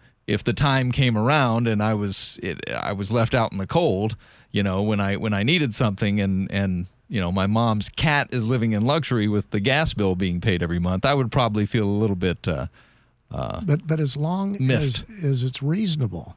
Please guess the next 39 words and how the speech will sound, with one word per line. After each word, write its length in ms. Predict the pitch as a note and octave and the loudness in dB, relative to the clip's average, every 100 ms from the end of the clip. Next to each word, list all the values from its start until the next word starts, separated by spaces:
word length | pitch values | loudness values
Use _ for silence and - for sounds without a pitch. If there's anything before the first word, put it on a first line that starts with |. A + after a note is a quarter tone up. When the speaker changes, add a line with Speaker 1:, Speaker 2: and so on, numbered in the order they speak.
| - | -2
Speaker 1:
Right. 360 | A2+ F2+ B2 | 2 2 2
Speaker 2:
And 180 | D#3 C#3 | 2 2
if 160 | C3 - | 2 0
you 80 | C3 | 0
spelled 420 | - F3 F3+ E3+ | 0 -2 -2 -2
out 320 | F3+ E3 C#3+ | 0 -2 -2
that 200 | B2+ A#2+ | -4 0
you 120 | C3+ | 2
want 320 | C3 C#3+ D#3+ - | 2 2 0 -2
the, 240 | B2+ B2 - - | -2 -2 -4 -6
the 140 | A2+ | -4
dog 540 | G2+ B2 A#2+ C3+ D3+ C3+ | -4 -2 0 2 0 -2
to 100 | - | -4
live 380 | A2+ C3 D3 C#3+ | -2 0 0 -2
in 200 | C#3 B2+ | 0 0
the 100 | A#2 A2 | 0 -2
house 500 | A2+ F#2 D#2+ - - | -4 -8 -6 -4 -2
Speaker 1:
Mm-hmm. 300 | F2+ F#2 A2+ - _ | 0 0 -2 -4 _
Speaker 2:
and 420 | D3 A#2+ A#2 A2+ A2 | 0 2 2 0 0
you 160 | A#2 | 0
want 360 | A#2 B2+ D3 D3 - A#2 | 2 2 0 -2 -10 -6
the 180 | A#2 | -4
caretaker 640 | A2+ - C#3+ C3+ B2+ A#2+ A#2 | -4 -2 -2 0 -2 -2 -2
to 60 | G#2+ | -2
move 280 | A#2+ B2 A#2+ | 0 2 2
in 180 | A#2+ A#2 | 0 -2
to 120 | G2+ | -4
take 280 | - C#3+ - | -2 -2 -2
care 300 | - C3 A#2 | -4 -2 -2
of 120 | A2 | -2
that 220 | A2+ - | -4 -4
pet 260 | - A#2+ G2+ - | -2 -2 -2 -8
while 160 | A2 A2 | -4 -2
you're, 360 | G#2 G#2 F#2+ - - _ _ _ _ G#3+ F#3+ _ - - | -2 -4 -6 -10 -20 _ _ _ _ -20 -20 _ -20 -6
you 120 | A#2+ | -2
know, 140 | A#2 F#2 | 0 0
after 280 | B2 A#2+ B2+ | -2 -2 -2
your 120 | A#2 | -2
demise, 540 | G#2 A2 F#2+ D#2+ - | -2 -4 -6 -6 -8